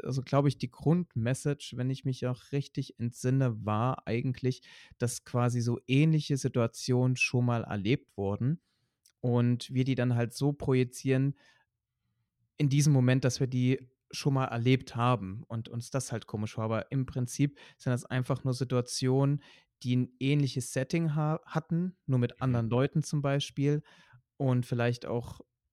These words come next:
Speaker 1: 'ne ähnliche, ähm, ähnliche Umgebung. Und das projiziert unser Gehirn dann halt so: "Okay, das haben wir doch mit diesen Leuten, die jetzt dann in dem Moment da sind,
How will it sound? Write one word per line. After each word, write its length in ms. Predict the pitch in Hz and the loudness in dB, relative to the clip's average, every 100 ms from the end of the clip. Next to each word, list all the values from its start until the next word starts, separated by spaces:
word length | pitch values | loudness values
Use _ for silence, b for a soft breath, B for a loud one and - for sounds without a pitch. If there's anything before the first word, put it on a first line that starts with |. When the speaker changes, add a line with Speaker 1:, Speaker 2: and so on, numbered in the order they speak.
| _ - | _ -6
Speaker 1:
'ne 280 | 127 - - | -6 -6 -4
ähnliche, 840 | 135 139 143 127 - 120 123 120 b b b b - | 0 2 2 0 0 2 2 0 b b b b -8
ähm, 720 | 120 117 113 117 113 117 113 - _ - - - | -4 -2 0 0 0 0 -2 -8 _ -14 -14 -12
ähnliche 340 | - 127 123 123 | -4 0 2 2
Umgebung. 640 | 120 117 135 127 113 139 b b b | 0 4 4 4 2 0 b b b
Und 340 | - 120 120 - | -4 -2 -2 -2
das 280 | 123 - - | -2 -4 -8
projiziert 440 | - 123 120 131 | 0 0 0 -2
unser 220 | 123 123 | -2 -2
Gehirn 240 | 117 120 120 | 0 2 2
dann 180 | 117 113 | 0 0
halt 180 | 113 | -4
so: 320 | - 123 123 - | -2 -2 -2 -4
"Okay, 300 | - 131 131 | -4 0 0
das 180 | 120 - | 0 -2
haben 100 | 123 | -2
wir 60 | |
doch 280 | 120 120 - - | -2 -4 -6 -8
mit 260 | 120 117 | -6 -4
diesen 240 | 147 160 139 | 0 0 2
Leuten, 260 | 127 123 120 | 2 2 0
die 100 | 113 | 4
jetzt 340 | 147 - - | 2 2 0
dann 160 | 123 120 | 2 2
in 140 | 120 | 2
dem 120 | 117 | 2
Moment 400 | 110 104 110 120 | 2 2 2 2
da 200 | 107 113 | 0 -2
sind, 260 | 117 123 131 | -2 -2 -4